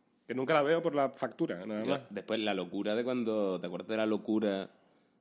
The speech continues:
Speaker 2: de los C S I? Que empezaron a sacar
Speaker 1: Sí, sí.
Speaker 2: C S I de todos lados. En
Speaker 1: C S I
Speaker 2: plan,
Speaker 1: La Guancha,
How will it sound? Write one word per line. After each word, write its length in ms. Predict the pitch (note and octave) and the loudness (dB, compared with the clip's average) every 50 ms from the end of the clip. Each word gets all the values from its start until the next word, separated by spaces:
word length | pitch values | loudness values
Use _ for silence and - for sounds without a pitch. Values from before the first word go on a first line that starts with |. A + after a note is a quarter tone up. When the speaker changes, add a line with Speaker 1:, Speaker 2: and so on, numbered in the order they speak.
| _ _ - | _ _ -6
Speaker 2:
de 80 | - G2+ | -4 -2
los 160 | F#2+ F2+ - | -2 -2 -2
C 100 | - G#2 | -4 -6
S 220 | G2+ - - F2+ F2 | -6 -4 -2 -2 -2
I? 140 | G#2+ D3+ F3+ - - | -2 -4 -8 -14 -14
Que 80 | F#2+ | -12
empezaron 240 | F2 E2+ F#2+ F#2 F#2+ | -8 -6 -4 -2 -2
a 60 | F#2+ G2 | -2 -2
sacar 340 | A2 G2 F#2 G2 G2 G2+ | -2 -2 2 2 0 0
Speaker 1:
Sí, 80 | G#2 B2+ | 0 0
sí. 0 | |
Speaker 2:
C 60 | B2 | -2
S 220 | G2+ - - G#2+ G2 | -2 0 0 0 2
I 60 | G2+ | 2
de 80 | G#2 F#2 | 2 2
todos 200 | G2 G2 G2 F#2+ | 2 2 2 2
lados. 320 | F#2+ G2+ A#2 C3 C#3 A2+ | 0 0 0 -2 -2 -4
En 60 | - | -4
Speaker 1:
C 40 | - - | 0 2
S 0 | |
I 100 | A2+ A#2+ | 2 4
Speaker 2:
plan, 20 | |
Speaker 1:
La 80 | A#2+ A#2 | 4 6
Guancha, 240 | A2+ B2+ B2+ B2+ | 6 8 8 8